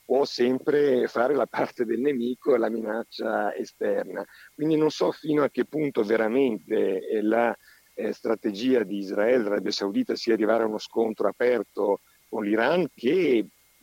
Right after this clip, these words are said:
mm, eh, presenterebbe molte, molte incognite anche per questi paesi, e quale invece sia l'intenzione di, di, di mantenere questa propaganda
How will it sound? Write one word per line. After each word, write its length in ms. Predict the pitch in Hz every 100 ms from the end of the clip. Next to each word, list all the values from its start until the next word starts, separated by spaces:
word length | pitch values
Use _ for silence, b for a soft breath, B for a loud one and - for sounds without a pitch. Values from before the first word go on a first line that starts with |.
| -
mm, 420 | 120 117 110 110 107
eh, 200 | 107 104
presenterebbe 720 | - 131 135 139 131 165 151
molte, 400 | 117 147 185 -
molte 320 | 117 151 143 113
incognite 800 | 107 160 180 120 104 98 110
anche 280 | 107 101 -
per 160 | - -
questi 300 | 110 - 101
paesi, 680 | 120 107 98 98 113 156 - B B B
e 140 | 160 -
quale 280 | 147 170
invece 380 | 180 123 139 143
sia 760 | - 113 131 165 143 117 107 101
l'intenzione 680 | 101 107 139 139 131 165 139
di, 160 | 101 - _
di, 160 | - -
di 240 | - 208 B B
mantenere 680 | 113 113 - 127 170 135 107
questa 320 | 131 - 123
propaganda 920 | - 131 180 131 107 117 143 143